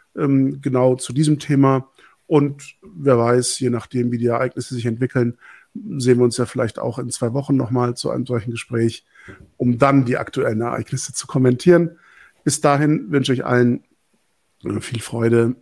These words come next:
äh, Erkenntnisgewinn bei den Sachen, äh, die wir machen, äh, beim Zuhören und Zuschauen. Und es würde uns freuen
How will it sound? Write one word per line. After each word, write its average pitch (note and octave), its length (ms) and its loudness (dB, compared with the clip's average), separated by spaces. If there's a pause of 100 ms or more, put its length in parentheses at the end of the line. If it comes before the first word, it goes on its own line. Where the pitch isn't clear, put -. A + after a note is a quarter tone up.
äh, - 540 -12
Erkenntnisgewinn A#2 800 -6
bei A#2+ 80 -2
den A#2 160 -4
Sachen, A#2 320 -8 (500)
äh, - 260 -6
die B2 200 -6
wir C#3 120 4
machen, B2+ 600 -2
äh, B2 160 -6
beim B2+ 240 -8
Zuhören A#2+ 420 -4
und - 100 -8
Zuschauen. A2+ 560 -8 (580)
Und A#2 560 -2
es - 200 -6
würde A#2+ 140 0
uns A2+ 100 -2
freuen A2 420 2